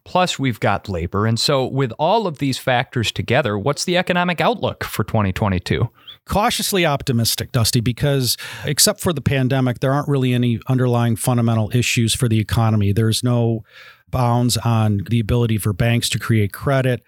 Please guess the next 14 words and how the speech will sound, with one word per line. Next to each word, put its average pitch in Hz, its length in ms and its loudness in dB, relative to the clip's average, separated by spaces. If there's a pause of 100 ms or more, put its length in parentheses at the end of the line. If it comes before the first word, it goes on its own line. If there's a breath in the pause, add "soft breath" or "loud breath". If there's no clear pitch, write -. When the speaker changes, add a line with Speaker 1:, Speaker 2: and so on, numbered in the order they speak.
(160 soft breath)
Speaker 2:
Household 120 480 0
balance 120 320 0
sheets - 320 0
look 120 180 0
good. 120 320 -2
Really, 139 260 0
what's 120 220 0
standing 123 400 2
in 117 120 2
the 107 60 2
way 117 320 2
is 110 200 0
uncertainty 117 840 2 (300 loud breath)
about 110 480 0